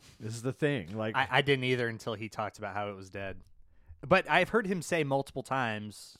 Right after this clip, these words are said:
Speaker 2: and like I said on the show, I know you've said multiple times that it's dead, but why? 'Cause I never got an answer as to why. And then he explained why. So now I know.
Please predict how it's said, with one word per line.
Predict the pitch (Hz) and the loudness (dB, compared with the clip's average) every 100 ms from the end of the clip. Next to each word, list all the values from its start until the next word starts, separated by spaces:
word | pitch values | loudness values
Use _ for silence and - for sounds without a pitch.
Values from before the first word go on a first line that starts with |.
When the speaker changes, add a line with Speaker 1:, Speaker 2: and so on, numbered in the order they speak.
| - | -16
Speaker 2:
and | 104 | -10
like | 101 101 | -10 -8
I | |
said | 107 110 | -10 -10
on | 104 | -10
the | 98 | -10
show, | - 110 101 - _ _ _ _ _ | -8 -4 -4 -6 _ _ _ _ _
I | 107 | -8
know | 107 | -4
you've | 127 120 | -2 -2
said | 131 | -2
multiple | 123 120 113 | -2 -4 -6
times | - 120 110 | -4 -2 -2
that | 104 | -4
it's | - | -6
dead, | 110 113 104 98 95 _ | -4 -2 -2 -4 -10 _
but | 110 101 _ _ | -8 -8 _ _
why? | 98 98 107 98 85 - _ _ _ _ | -12 -4 0 0 -4 -10 _ _ _ _
'Cause | 101 | -6
I | 110 | -2
never | 120 131 | 2 2
got | 135 | 4
an | 135 | 2
answer | 127 127 123 | 2 -2 -4
as | 107 | -6
to | 107 | -4
why. | 107 92 80 _ - | -4 -6 -8 _ -16
And | 101 | -10
then | 101 | -8
he | 107 | -8
explained | - 233 226 | -6 -4 -2
why. | 113 78 - _ _ _ _ - | -2 -4 -14 _ _ _ _ -12
So | 120 | -6
now | 104 110 | -2 -2
I | |
know. | 113 90 | -2 -6